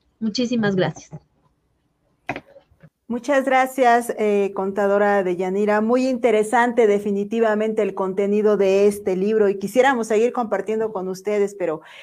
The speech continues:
Speaker 2: lamentablemente los tiempos no nos ayudan. Sin embargo, agradecemos de verdad a todos ustedes por habernos compartido un poquito de,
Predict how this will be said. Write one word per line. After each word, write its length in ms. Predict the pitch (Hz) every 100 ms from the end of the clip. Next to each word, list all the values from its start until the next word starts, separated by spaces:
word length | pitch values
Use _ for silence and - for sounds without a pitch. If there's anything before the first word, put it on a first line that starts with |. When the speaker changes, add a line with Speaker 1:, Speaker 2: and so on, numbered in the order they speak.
| -
Speaker 2:
lamentablemente 840 | 196 208 208 214 226 233 220 220 214
los 240 | 190 190
tiempos 420 | 208 202 202 185
no 100 | 180
nos 240 | 170 175 170
ayudan. 420 | 160 170 170 180
Sin 200 | 202 202
embargo, 440 | 208 240 247 254 254 - - -
agradecemos 1040 | 208 214 220 214 220 220 269 285 285 285
de 120 | 247
verdad 360 | 226 220 233 254
a 120 | 247
todos 300 | 247 247 247
ustedes 400 | 214 - 240 247
por 160 | 247 214
habernos 320 | 214 247 254
compartido 600 | 240 214 220 220 254 269
un 140 | 254
poquito 600 | 247 220 220 240 240 247
de, 200 | 220 196